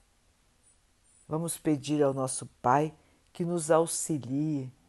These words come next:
para conseguir passar pelas dificuldades sem cair no desânimo,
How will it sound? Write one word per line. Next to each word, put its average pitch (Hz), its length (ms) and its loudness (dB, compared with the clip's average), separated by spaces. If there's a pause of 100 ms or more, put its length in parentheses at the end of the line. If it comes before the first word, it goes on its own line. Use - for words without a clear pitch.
(600)
para 208 220 2
conseguir 196 800 0
passar 135 800 0 (420)
pelas 165 360 4
dificuldades 127 1120 -2 (600)
sem 180 320 0
cair 151 400 2
no 151 220 -2
desânimo, 131 1040 -2